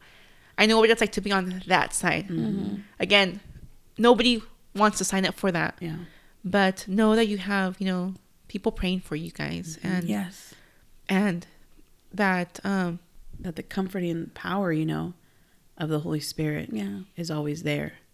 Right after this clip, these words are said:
Speaker 1: Mm-hmm.
Speaker 2: Um, and so if that's something that you've never experienced or have understood, ask us questions, you know,
Speaker 3: Mm-hmm.
Speaker 2: reach out to us, email. We would love to share that with you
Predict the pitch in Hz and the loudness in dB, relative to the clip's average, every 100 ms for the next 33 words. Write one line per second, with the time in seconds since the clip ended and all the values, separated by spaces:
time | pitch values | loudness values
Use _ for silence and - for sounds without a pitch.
0 | _ 214 214 208 202 196 - 185 - 190 | _ -12 -12 -12 -14 -16 -12 -10 -8 -10
1 | - _ _ - _ _ _ _ - 160 | -14 _ _ -20 _ _ _ _ -2 0
2 | - 170 165 - - - 160 180 175 185 | 0 0 -2 -4 -10 -10 -2 0 0 -2
3 | 175 160 156 165 160 165 165 156 147 - | 0 0 0 0 -2 -2 -2 -2 -2 -4
4 | - 165 180 185 170 160 - - 160 151 | -10 -4 -2 0 0 -2 -4 -6 -4 -2
5 | 156 160 - _ _ _ _ _ _ _ | -2 -6 -10 _ _ _ _ _ _ _
6 | _ _ _ _ - - 170 165 156 147 | _ _ _ _ -14 -4 0 2 2 0
7 | - - 160 196 277 277 _ _ _ _ | -4 -2 0 2 0 -2 _ _ _ _
8 | _ _ _ 175 247 - 285 - - 226 | _ _ _ -4 -4 -2 -4 -4 -4 -6
9 | - - 156 156 160 160 156 208 226 208 | -6 -6 -6 -4 -2 0 0 0 0 -4
10 | 220 - 208 196 - 190 190 185 185 - | -6 -4 -4 -4 -4 -4 -2 -4 -6 -14
11 | _ _ - 196 214 180 170 185 196 190 | _ _ -6 -2 0 0 0 0 -2 -4
12 | 175 - 160 175 160 156 160 - 151 | -4 -2 -2 0 -2 -6 -8 -8 -8